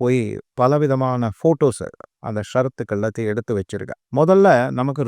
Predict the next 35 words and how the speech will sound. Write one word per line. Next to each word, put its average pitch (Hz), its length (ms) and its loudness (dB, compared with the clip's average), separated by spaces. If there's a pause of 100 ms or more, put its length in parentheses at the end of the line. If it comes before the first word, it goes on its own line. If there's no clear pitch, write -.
ரெண்டு 180 400 0 (400)
விதமான 120 320 -2 (100)
சட்டத்தை 143 420 -4
பத்தி 131 280 -6 (140)
புரிதல் 147 420 2
ஏற்படும். 92 360 -8 (240)
ஒண்ணு 160 240 2
வந்து 170 260 2
என்னன்னா, 147 300 -4 (600)
இரண்டாயிரத்தி 185 760 2 (180)
பதிமூணுல, 135 540 0 (200)
நல்லா 147 240 0
கவனிங்க, 120 360 -2
அப்ப 127 240 -4
காங்கிரஸ் 135 380 -2
ஆட்சி 110 320 -4
அரசுல 110 340 -2
இருந்தது. 98 300 -6 (220)
திருப்பி 175 320 0
திருப்பி 190 240 2 (100)
ஏன் 185 160 6
இந்த 151 200 2
காங்கிரஸ் 165 400 2
ஆட்சி 139 260 -2
இருக்கு 127 220 -2
அப்படின்னு 113 260 -4
சொன்னா, 98 200 -4
அவங்க 139 160 -2 (120)
ஏற்படுத்தின 180 480 -2 (120)
குழப்பங்கள் 175 560 2
அந்த 107 200 -2
மாதிரி. 101 240 -6 (240)
சரி, 101 220 -6 (300)
அந்த 135 220 0
மாதிரி 104 200 -8